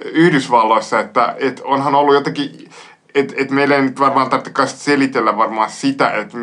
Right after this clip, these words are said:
missä määrin esimerkiksi joku Yhdysvaltain tiedusteluorganisaatiot, <laughs> niiden toiminta ovat olleet ristiriidassa demokratian ja ihmisoikeuksien kanssa historiassa, mut kuitenkin on aika ilmeistä,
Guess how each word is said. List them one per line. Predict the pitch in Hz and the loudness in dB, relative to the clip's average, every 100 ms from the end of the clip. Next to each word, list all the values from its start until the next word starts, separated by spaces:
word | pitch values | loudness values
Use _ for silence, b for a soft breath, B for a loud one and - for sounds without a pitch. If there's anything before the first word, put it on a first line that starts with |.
| 120 | -8
missä | 123 135 131 120 143 | -6 -4 -4 -4 -4
määrin | 120 113 113 113 - | 0 2 0 -4 -10
esimerkiksi | 104 104 113 104 117 | -16 -12 -12 -10 -10
joku | 98 113 - B B B B B B B | -10 -12 -14 B B B B B B B
Yhdysvaltain | 120 117 127 117 120 113 - - - - | -4 -2 2 2 2 -2 -4 -20 -14 0
tiedusteluorganisaatiot, | 139 127 - 135 123 120 113 107 - 107 - - - - - | 0 0 0 2 4 4 2 -2 -4 -4 -4 -8 -10 -16 -18
<laughs> | - | -14
niiden | 120 120 120 | -10 -8 0
toiminta | 127 117 117 | 2 2 2
ovat | 113 113 | 2 2
olleet | 117 113 113 - B B B - | 2 0 -4 -8 B B B -4
ristiriidassa | 139 165 165 156 131 117 110 - 135 - | 2 2 2 2 4 2 0 -2 -4 2
demokratian | 151 143 131 127 110 135 117 | 2 4 2 0 -4 -2 0
ja | 117 | 2
ihmisoikeuksien | 143 135 131 151 123 - 120 110 120 104 | 0 -2 -2 0 0 0 -2 -2 -8 -6
kanssa | 113 151 156 135 | 0 0 0 -2
historiassa, | 135 165 - 123 113 101 117 | 0 -2 -2 -2 -2 -4 -6
mut | 117 - _ | -10 -12 _
kuitenkin | 170 180 151 120 120 101 B B B B B B - | 2 4 2 -2 -4 -6 B B B B B B -6
on | 139 147 | 0 2
aika | 143 131 | 2 2
ilmeistä, | 131 165 135 104 98 95 - 101 | 4 4 2 0 -2 -4 -4 -6